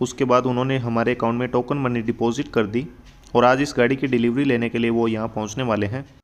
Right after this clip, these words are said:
तो दोस्तों, अगर आपका भी एक सपना है शोरूम कंडीशन लेस ड्रिवन कोई भी गाड़ी खरीदने के लिए, तो आप हमसे कॉन्टैक्ट करने के लिए हमारे Instagram पेज ऑटो केयर डबल फ़ोर डबल फ़ोर को फॉलो कर लीजिए।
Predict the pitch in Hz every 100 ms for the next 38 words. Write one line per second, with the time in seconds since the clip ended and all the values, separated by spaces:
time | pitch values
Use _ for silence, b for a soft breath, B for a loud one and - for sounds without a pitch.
0 | _ _ _ 127 123 127 156 147 135 131
1 | 131 147 147 143 - 117 - 135 131 139
2 | - 127 131 147 135 127 123 135 131 123
3 | 131 131 120 123 123 131 135 127 120 120
4 | 120 113 120 123 110 107 135 - 120 123
5 | 127 131 139 135 123 147 - 127 117 107
6 | 107 120 135 - 113 113 123 - 139 147
7 | 147 135 113 107 - 127 127 151 151 147
8 | 127 131 131 131 123 127 127 127 123 127
9 | 123 127 147 127 110 107 110 143